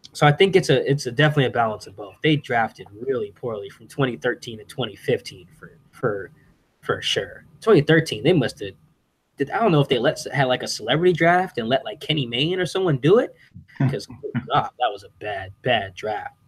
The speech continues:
Speaker 1: So I
Speaker 2: Yeah.
Speaker 1: think that's a, that's a big part of it too. They just didn't hit like they hit before. And even some of the guys that they've had in here have gone on to, you know, be good elsewhere, like Alex Collins or even, um, dude from Kansas City who tore his A C L and got replaced by Kareem.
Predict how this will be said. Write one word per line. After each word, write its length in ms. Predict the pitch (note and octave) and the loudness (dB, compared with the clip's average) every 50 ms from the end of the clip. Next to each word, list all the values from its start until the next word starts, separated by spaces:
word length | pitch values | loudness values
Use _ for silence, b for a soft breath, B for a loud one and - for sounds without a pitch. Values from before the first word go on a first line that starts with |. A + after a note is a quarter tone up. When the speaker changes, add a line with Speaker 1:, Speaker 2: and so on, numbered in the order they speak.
| _ _ _ | _ _ _
Speaker 1:
So 160 | - G#2 C#3 | -2 2 2
I 20 | C#3 | 2
Speaker 2:
Yeah. 80 | - | 4
Speaker 1:
think 160 | - E3+ D#3 - C#3+ | 2 0 0 0 -4
that's 180 | C#3+ D3 - | -6 -2 2
a, 140 | D#3 C3+ A#2 - b b b b b b b - | 2 2 2 0 b b b b b b b 2
that's 160 | E3+ F3+ G3 | 2 4 4
a 80 | D#3+ | 2
big 260 | C3+ A2 C#3+ C3 C3+ - | 4 4 2 2 2 2
part 200 | C#3+ C3+ C3+ A#2+ | 2 2 4 2
of 100 | A2 A2 | 0 -2
it 140 | G#2 - | -6 -4
too. 140 | - D3+ C3+ | 0 0 0
They 100 | A#2+ B2 | 0 2
just 180 | B2 C3+ B2+ - | 0 0 0 0
didn't 240 | - A#2+ A2 G#2 - | -2 -4 -4 -8 -8
hit 320 | - C3+ C#3+ B2 - - _ _ _ _ _ _ _ b b b b b b b | -4 -2 -2 -2 -2 -6 _ _ _ _ _ _ _ b b b b b b b
like 180 | C#3 C3+ C3+ - | 0 0 0 0
they 160 | C3 B2 A2+ A2 | -2 -2 -2 -2
hit 220 | C3+ A#2+ - - | -4 -4 -6 -8
before. 460 | A#2 G2+ - - - C3 B2 A2 G2+ | -14 -14 -12 -8 -6 -4 -4 -4 -4
And 140 | G#2 A#2 C3+ | -4 0 0
even 180 | C3+ C3+ C3 C3 | 2 2 0 0
some 180 | - D#3 D3 | 2 4 4
of 60 | C#3+ | 4
the 80 | B2+ B2 | 4 4
guys 320 | B2 C3 B2 B2+ B2+ B2 | 2 4 4 4 4 4
that 140 | B2 A#2+ A2 | 2 0 0
they've 180 | B2 A#2 A2 G#2+ | 0 -2 -2 0
had 300 | - C3 B2+ B2+ A#2+ A#2 | 2 4 4 4 6 4
in 140 | C3+ D#3+ D3 | 4 2 2
here 280 | A#2+ A2 G#2+ A2 A2 | 0 -2 -6 -8 -8
have 120 | A2 G#2+ - | -10 -8 -6
gone 200 | A#2+ A2+ A2+ A#2 | -4 -4 -2 -2
on 180 | A#2 A#2 A2 - | -4 -4 -6 -6
to, 160 | A2+ G#2 G#2 _ | -8 -10 -10 _
you 100 | - A2 | -14 -14
know, 220 | G#2+ G#2 G#2 G#2 - _ _ _ _ _ _ - - | -12 -12 -12 -12 -14 _ _ _ _ _ _ -14 -10
be 120 | A#2+ A#2 | -10 -6
good 240 | A2+ A#2 A#2 A2+ A2+ | 0 2 4 4 6
elsewhere, 400 | A#2 A#2+ A#2 - - A#2+ A2 A2 | 4 4 2 2 2 2 2 4
like 220 | G#2+ A2 A2 A2 | 4 4 2 2
Alex 380 | G#2+ G#2 A2+ A#2+ A#2 A2+ A2+ - | 2 4 4 6 6 4 2 0
Collins 520 | - A#2 A2+ A2+ A2+ A2+ A2+ A2+ A2 A2 | 2 4 4 6 6 4 4 2 0 0
or 100 | G#2 G#2+ | -2 -2
even, 280 | G#2+ G#2 G2+ G#2+ G#2 G#2 | -2 -2 -4 -8 -10 -10
um, 320 | G#2 G#2 G2+ G2 G2 - _ _ _ _ _ _ _ _ _ _ _ _ _ _ _ _ - - - _ - | -8 -8 -10 -10 -14 -18 _ _ _ _ _ _ _ _ _ _ _ _ _ _ _ _ -16 -16 -10 _ 4
dude 160 | C#3 C#3 C3+ | 4 4 4
from 100 | - A#2+ | 4 0
Kansas 340 | - - C3+ B2+ A#2 A2 - | 2 2 2 2 0 0 2
City 220 | - C3 B2+ A#2+ | 2 4 4 4
who 80 | A2+ A2 | 4 2
tore 240 | - - D#3 C#3 C3 | 2 4 4 4 6
his 120 | A#2 A#2+ | 6 4
A 80 | B2+ B2+ | 2 2
C 220 | B2 - A#2+ B2 | 2 0 0 2
L 160 | B2+ A#2+ A2+ | 2 2 0
and 80 | A2 G#2+ | 0 -2
got 140 | A2+ A2 G#2+ | -4 -6 -6
replaced 340 | A2 - - B2+ A2+ - | -6 -4 -4 -4 -4 -4
by 100 | - G#2 | -8 -10
Kareem. 440 | G2 - - A#2 C3+ C#3+ B2 G#2+ - | -10 -8 -4 0 0 0 0 -2 -6